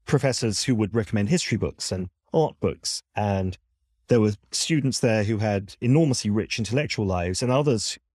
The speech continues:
who all they cared about was, you know,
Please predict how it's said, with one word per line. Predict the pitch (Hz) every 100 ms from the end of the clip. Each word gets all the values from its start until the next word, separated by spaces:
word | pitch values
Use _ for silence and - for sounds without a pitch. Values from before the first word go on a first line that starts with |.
| - 110
who | 127 -
all | 135 143
they | 123
cared | 110 127 113
about | 98 95 104
was, | 107 101 - - _ _ _ _ _
you | 131
know, | 113 95